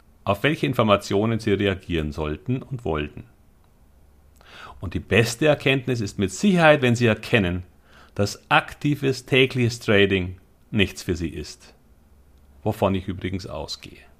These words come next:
Das erfolgreiche Anlegen in Aktien ist ein Prozess.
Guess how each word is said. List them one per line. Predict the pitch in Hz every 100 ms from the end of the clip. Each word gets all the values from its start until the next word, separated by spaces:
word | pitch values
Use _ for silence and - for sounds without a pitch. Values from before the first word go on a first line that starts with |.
| _ _ _ _ _ _ _ _ - - _ _ - - - - - - -
Das | 117
erfolgreiche | 123 120 156 165 147 123
Anlegen | 107 117 127 107
in | 95
Aktien | 98 - 117 110 110
ist | 117 110
ein | 104
Prozess. | 95 - - 71 - -